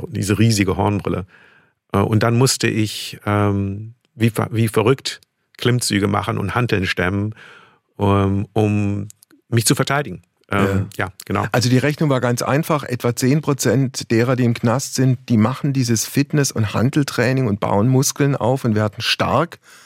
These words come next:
Speaker 2: Und neunzig Prozent machen gar nichts. Und
Speaker 1: Genau.
Speaker 2: dann sucht sich derjenige, der, äh, Täter sein will, unter den neunzig Prozent sein Opfer aus.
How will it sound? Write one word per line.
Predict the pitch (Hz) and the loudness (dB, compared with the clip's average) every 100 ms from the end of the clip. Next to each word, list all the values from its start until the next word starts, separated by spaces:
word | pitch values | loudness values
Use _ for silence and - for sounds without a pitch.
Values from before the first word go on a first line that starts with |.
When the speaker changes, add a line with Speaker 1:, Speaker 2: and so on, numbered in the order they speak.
| - _ _ _ | -20 _ _ _
Speaker 2:
Und | 127 | 4
neunzig | 117 123 143 147 | 4 4 0 -2
Prozent | 135 127 127 113 | -2 0 0 0
machen | 113 107 107 | -4 -2 -2
gar | 98 120 | 0 2
nichts. | 143 139 - | 0 -2 -4
Und | 117 117 120 - | 2 2 2 -2
Speaker 1:
Genau. | |
Speaker 2:
dann | 117 120 127 - | 0 2 0 -2
sucht | 95 139 123 123 - _ - | -6 0 0 -2 -14 _ -6
sich | - 117 - | -2 -2 0
derjenige, | 113 120 123 127 117 120 | 2 2 2 2 2 0
der, | 110 110 110 107 - - - _ - | 2 2 4 0 -6 -20 -20 _ 0
äh, | 113 110 | 4 4
Täter | 104 131 120 135 | 2 0 2 2
sein | 127 120 113 117 | 2 2 2 2
will, | 120 123 | 2 2
unter | - 113 | 2 0
den | 107 107 | 2 2
neunzig | 107 107 - - | 2 0 -2 -4
Prozent | 101 95 104 104 | -4 0 0 0
sein | 98 85 | -2 -4
Opfer | - - - 50 | -4 -6 -6 -6
aus. | 69 - | -8 -12